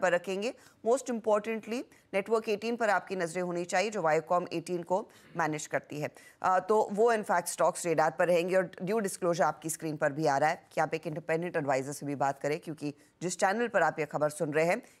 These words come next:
ये इसी नेटवर्क का हिस्सा है। दूसरी तरफ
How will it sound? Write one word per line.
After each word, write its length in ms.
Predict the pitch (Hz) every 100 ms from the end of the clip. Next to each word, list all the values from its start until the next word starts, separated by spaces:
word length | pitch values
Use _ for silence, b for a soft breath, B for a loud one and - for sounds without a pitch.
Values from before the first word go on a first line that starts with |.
| -
ये 60 |
इसी 160 | 160 160
नेटवर्क 360 | 147 139 147 143
का 80 | 143
हिस्सा 360 | 160 156 139
है। 160 | 113 143 - B B B
दूसरी 320 | 240 277 311 277
तरफ 320 | 277 403 -